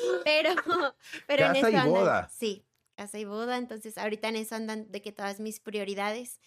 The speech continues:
Speaker 2: Claro, obvio.
Speaker 1: Pero como trabajo extra, el Only, que también es a veces bien exigente,
Speaker 2: También.
Speaker 1: o sea, también, o sea, me divido entre streams y Only y la casa, entonces.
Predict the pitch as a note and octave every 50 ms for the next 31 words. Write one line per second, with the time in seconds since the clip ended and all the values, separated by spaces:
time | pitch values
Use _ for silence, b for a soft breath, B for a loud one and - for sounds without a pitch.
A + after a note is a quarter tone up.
0 | b - G2+ G2 G#2+ G#2+ G2 F#2 F2+ F2 E2+ E2 D#2+ F#2 G2+ A#2 B2+ B2 A#2 G#2
1 | F2+ E2 E2+ - _ C4 C#4 C#4 C#4+ C#4 C#4 C#4 C#4+ C#4+ C#4+ C#4+ C#4 C4+ C4+ C4+
2 | C#4 C#4 E4 D#4 E4 D#4 - - E4+ E4+ E4+ C#4+ A#3+ A3+ A#3 B3 B3 A#3 A#3 A3+
3 | G#3 - G#3 A3 A3 A3+ A3+ A#3 A#3+ A#3 - - B3+ A#3 A3+ A3 A3 A#3 B3 A#3+
4 | A3+ A#3 A3+ A3+ A#3+ B3 B3 - A#3 - B3 A3+ A#3+ - D#4+ F4+ - - - -
5 | - F#2 F2+ F#2 F2+ E2+ - - - G3 G3 G3+ G3+ G3 F#3+ G3+ G#3+ G#3 - G#3
6 | G3+ G#3 G#3 G3+ G#3 G#3 G#3 A3+ G#3+ A3+ A#3 A#3 A#3 G#3+ G#3 G3+ G#3 G#3 - A#3+
7 | B3+ C4 D4 E4 - C#4 A3 G#3 G3 F#3+ A#3 C4 D4+ D#4+ F4+ F4+ E4+ - - -
8 | G#3+ G#3 G3 F#3+ F3+ - - - - - G3 G3 G3 - F#3 F#3+ - - F#3 F#3
9 | G3 - F3+ F#3+ - - G3+ - -